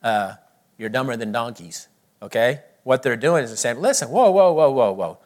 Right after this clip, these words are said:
Dad, I'm worshiping you, okay? Listen, I'm religious. I'm doing it right. Come on now. I get some points for that." God says, "I hate what you're doing.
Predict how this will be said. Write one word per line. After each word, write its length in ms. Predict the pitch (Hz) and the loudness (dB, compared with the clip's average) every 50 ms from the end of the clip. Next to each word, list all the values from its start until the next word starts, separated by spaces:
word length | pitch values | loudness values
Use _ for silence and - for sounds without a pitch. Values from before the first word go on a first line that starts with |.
| _ - | _ -2
Dad, 340 | - 123 127 151 190 196 - - - _ _ _ _ _ _ _ _ _ _ | 2 4 4 4 2 0 -2 -8 -20 _ _ _ _ _ _ _ _ _ _
I'm 140 | - 107 104 | -12 -8 -4
worshiping 480 | 95 127 175 - - 277 - 220 190 165 | 0 0 0 0 -2 -6 -4 -2 -2 0
you, 200 | 143 151 175 202 _ _ _ _ _ _ _ _ _ _ _ _ _ _ - _ _ _ _ _ - | 0 -2 -2 -4 _ _ _ _ _ _ _ _ _ _ _ _ _ _ -20 _ _ _ _ _ -2
okay? 300 | 110 - 139 143 180 202 - - _ _ _ - | 0 2 4 4 4 2 -2 -12 _ _ _ 2
Listen, 360 | 165 285 - - 214 202 - _ _ - | 2 2 2 0 -4 -4 -4 _ _ -2
I'm 160 | - 226 311 254 | -2 0 2 2
religious. 540 | 165 165 226 302 233 220 208 202 - - - _ _ _ _ _ - | 2 4 2 2 4 2 0 0 -2 -10 -16 _ _ _ _ _ -4
I'm 200 | - 156 262 247 | -2 0 2 4
doing 200 | 208 208 208 202 | 4 4 4 4
it 80 | 202 | 4
right. 380 | 208 202 220 262 269 254 196 - - _ _ _ _ _ _ _ _ _ _ _ _ _ _ _ _ _ | 4 4 2 2 2 0 -2 -4 -10 _ _ _ _ _ _ _ _ _ _ _ _ _ _ _ _ _
Come 160 | - 180 208 | -2 0 2
on 160 | 220 208 190 | 2 2 2
now. 280 | 165 151 143 143 147 143 _ _ _ _ _ _ _ _ _ _ _ - | 2 2 2 2 -2 -6 _ _ _ _ _ _ _ _ _ _ _ 0
I 80 | - 127 | 0 2
get 160 | 143 160 - | 2 0 0
some 160 | - 175 175 | 0 -4 -2
points 340 | 165 - 220 220 220 214 - | 2 2 2 2 2 0 0
for 120 | - 170 | 2 4
that." 560 | 151 147 143 147 147 123 - - - _ _ _ _ _ _ _ _ _ _ _ _ _ _ _ _ - | 4 6 6 4 4 0 -2 -12 -20 _ _ _ _ _ _ _ _ _ _ _ _ _ _ _ _ -2
God 280 | 110 127 135 139 151 151 | 2 4 4 4 4 2
says, 420 | - - 151 147 147 151 147 - - - _ _ - | 2 4 6 6 6 6 4 0 -6 -14 _ _ -4
"I 120 | 107 110 | -4 -4
hate 640 | 113 - - - - - 165 147 107 87 - - _ _ _ _ _ _ | -4 -6 -16 -20 -12 -6 -4 -4 -4 -6 -10 -20 _ _ _ _ _ _
what 240 | - 98 98 - - | -8 -8 -8 -8 -8
you're 80 | 104 101 | -14 -12
doing. 340 | 98 107 104 95 92 85 | -8 -8 -8 -8 -10 -14